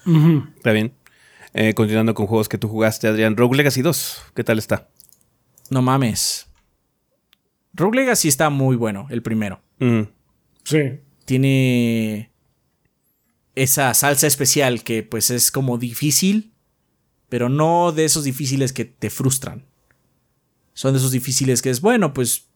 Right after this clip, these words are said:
Speaker 3: n-, no tenía las herramientas quizás, o la cagué aquí, puedo seguir adelante, ¿no? Y entonces en el siguiente, en el siguiente turno con el randomizer de tu personaje, igual y lo logras, ¿no? Esa fórmula era muy básica, pero estaba muy bueno. Pero sí le expandieron muy cañón en Rogue Legacy dos.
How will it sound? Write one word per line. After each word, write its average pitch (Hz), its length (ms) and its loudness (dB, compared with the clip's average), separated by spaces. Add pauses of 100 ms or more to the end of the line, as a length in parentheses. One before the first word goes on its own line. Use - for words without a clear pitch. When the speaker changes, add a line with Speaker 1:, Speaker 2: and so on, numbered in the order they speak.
(380)
Speaker 3:
n-, 143 280 -6
no 165 260 0
tenía 180 300 2
las 156 180 2
herramientas 127 420 -2
quizás, 107 380 -6
o 113 200 -6 (500)
la 127 160 0
cagué 139 220 2
aquí, 151 240 0
puedo 143 260 2
seguir 131 220 2
adelante, 107 380 0
¿no? 131 240 -6
Y 131 40 -6
entonces 107 360 -8
en 110 100 -4
el 104 80 -6
siguiente, 120 600 -2 (400)
en 123 180 0
el 123 120 2
siguiente 139 380 2
turno 160 420 2
con 117 240 -2
el 113 160 -2
randomizer 135 760 2
de 120 40 -10
tu 131 120 -8
personaje, 147 760 -2
igual 113 300 2
y 117 60 4
lo 101 120 0
logras, 95 420 -4
¿no? 202 220 -4 (1400)
Esa 170 240 0
fórmula 208 320 2
era 185 120 2
muy 175 120 2
básica, 180 300 0
pero 127 100 -2
estaba 131 200 -2
muy 127 100 -4
bueno. 113 260 -4
Pero 120 220 0
sí 165 220 0
le 165 80 2
expandieron 123 480 0
muy 117 320 -2
cañón 104 440 -6
en 107 140 -6
Rogue 110 220 -2
Legacy 110 300 -4
dos. - 360 -10